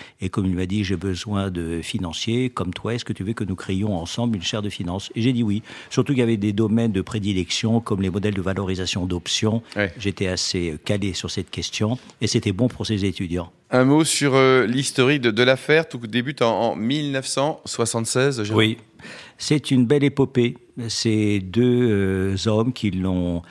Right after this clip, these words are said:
Speaker 1: euh, surtout un, Gérard Attias, qui l'a créé en mille neuf cent soixante-seize, un peu en confrontation, en opposition aux compagnies d'assurance traditionnelles. À l'époque, c'était les A G F, c'était l'U A P,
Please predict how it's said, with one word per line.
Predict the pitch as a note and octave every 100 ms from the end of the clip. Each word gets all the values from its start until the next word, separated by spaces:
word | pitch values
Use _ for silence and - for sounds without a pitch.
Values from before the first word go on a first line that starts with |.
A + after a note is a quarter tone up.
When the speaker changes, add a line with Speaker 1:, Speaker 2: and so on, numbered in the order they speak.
| - - -
Speaker 1:
euh, | E2+
surtout | - G#2 G2 F#2
un, | C3 C3
Gérard | G2 F#2+ F#2 F2+
Attias, | F2+ - C3+ C#3 - G2
qui | - F#2
l'a | F2+
créé | F2+ - G#2+
en | F#2+
mille | F#2+
neuf | F#2
cent | -
soixante-seize, | F2+ F2+ G2 G2+ - B2+ C3+ C#3 C#3+ G#2+ G#2 - - -
un | A#2 B2
peu | - C3+ C#3
en | A2+ G2+
confrontation, | - - A#2+ - A#2+ A#2+ A#2 G2+ - C3
en | A2
opposition | G#2 - G2 G#2 - - A2+ A2+
aux | A2+ G2+ F#2+ - -
compagnies | - A2 G2+ A2+
d'assurance | G2 F#2+ - G2 G#2 G2 G2
traditionnelles. | - A2 G#2 G#2 - A2 G#2 A2+ B2 B2 A#2
À | F2+
l'époque, | G2 G2 - G#2
c'était | - F#2+ F#2
les | F2+ E2+
A | F2+
G | G2+ A2 B2 A#2+
F, | -
c'était | G2 G#2
l'U | F#2+ G2+
A | F#2+
P, | - B2+ C3+